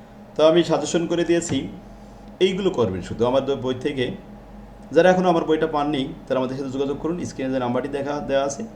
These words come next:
এটা WhatsApp আছে, WhatsApp-এ মেসেজ করতে পারেন বা সরাসরি ফোন দিতে পারেন। দেখুন, এই সিলেবাসে ছোটো একটা সিলেবাস, কিন্তু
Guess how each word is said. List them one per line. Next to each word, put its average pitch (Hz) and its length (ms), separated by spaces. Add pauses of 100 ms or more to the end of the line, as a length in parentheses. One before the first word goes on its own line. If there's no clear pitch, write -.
(160)
এটা 120 160
WhatsApp 120 380
আছে, 147 160 (520)
WhatsApp-এ 139 320
মেসেজ 127 240
করতে 160 180
পারেন 185 200
বা 196 120
সরাসরি 120 360
ফোন 101 160
দিতে - 180
পারেন। 52 160 (760)
দেখুন, 107 220 (1000)
এই 180 140
সিলেবাসে 170 460 (800)
ছোটো 185 220
একটা 214 180
সিলেবাস, 110 340
কিন্তু 76 180